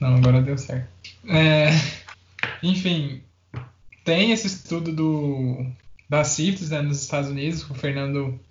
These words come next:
falou. Ah, eu não sei pronunciar o nome da cidade, mas eu acho que é Tuskegee. Inclusive é no Alabama,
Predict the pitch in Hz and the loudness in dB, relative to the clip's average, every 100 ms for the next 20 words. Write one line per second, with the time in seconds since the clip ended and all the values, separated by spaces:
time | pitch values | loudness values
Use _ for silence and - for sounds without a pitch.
0 | - - - 147 143 135 147 185 190 - | -20 -6 0 2 4 2 2 2 0 -2
1 | - _ - - 151 170 170 165 170 165 | -14 _ -20 -4 2 2 2 0 0 -2
2 | 170 170 156 165 151 151 151 - 143 151 | 0 -2 0 0 0 -2 -2 -2 0 0
3 | 143 139 139 135 - 147 139 127 120 127 | -2 -4 -2 -4 -4 -4 -2 0 -2 -4
4 | - - - _ - 147 175 - - - | -8 -18 -20 _ 0 2 0 -4 -12 -2
5 | 196 214 - - - _ 156 139 170 160 | 0 0 -4 -20 -20 _ -4 0 2 2
6 | 160 170 170 190 226 185 147 147 160 202 | 2 2 4 4 4 2 2 2 2 0
7 | 254 | -2